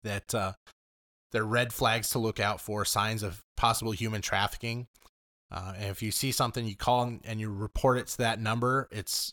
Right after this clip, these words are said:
anonymous. You don't have to give your name, your location, anything like that.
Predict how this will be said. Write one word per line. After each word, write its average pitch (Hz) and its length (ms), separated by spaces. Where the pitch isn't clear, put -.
anonymous. 117 760
You 113 80
don't 107 160
have 113 180
to 110 80
give 104 200
your 95 120
name, 127 380
your 104 140
location, 120 500
anything 127 340
like 117 200
that. 107 300